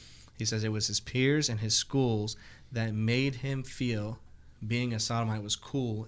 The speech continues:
and different." Uh, he took that, he bit the hook on his own. Uh, he also says that, uh, where was it? It used,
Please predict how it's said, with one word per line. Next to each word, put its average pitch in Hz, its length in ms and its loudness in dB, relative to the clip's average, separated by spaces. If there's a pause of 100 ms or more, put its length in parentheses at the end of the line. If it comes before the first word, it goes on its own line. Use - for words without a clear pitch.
and 104 180 -4
different." 107 400 -2 (680)
Uh, 107 200 -4
he 110 200 -2
took 143 400 -2 (320)
that, 113 360 0 (280)
he 123 140 2
bit 127 240 0
the 117 100 0
hook 117 220 -2
on 107 80 -4
his 101 160 -4
own. 98 260 -6 (720)
Uh, 104 180 -2
he 113 140 2
also 117 320 2
says 117 380 2
that, 104 240 0 (1120)
uh, 107 760 0
where 107 260 -2
was 107 260 -2
it? 110 220 0
It 117 100 0
used, 123 340 2